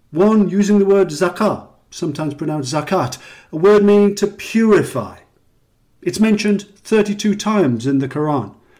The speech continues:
often together with the injunction to pray, with the idea that charity is so fundamental to Islam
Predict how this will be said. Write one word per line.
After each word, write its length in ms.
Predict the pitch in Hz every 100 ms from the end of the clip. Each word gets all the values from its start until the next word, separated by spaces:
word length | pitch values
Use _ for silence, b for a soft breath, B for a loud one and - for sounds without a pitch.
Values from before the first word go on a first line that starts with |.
| b
often 500 | 208 208 208 185 - -
together 520 | 180 185 175 180 - B _
with 200 | 175 170
the 280 | - 175 165 -
injunction 640 | 165 156 185 190 185 180
to 320 | 180 180 170 170
pray, 580 | - - 196 170 101 - _ _ _
with 160 | 160 147
the 80 | 185
idea 580 | 180 180 185 180 185 B B B
that 140 | 175
charity 540 | - - 202 208 - 143
is 120 | 131
so 300 | - 196 190
fundamental 920 | 180 196 190 180 175 196 226 208 151
to 180 | - 143
Islam 580 | 139 131 - 123 101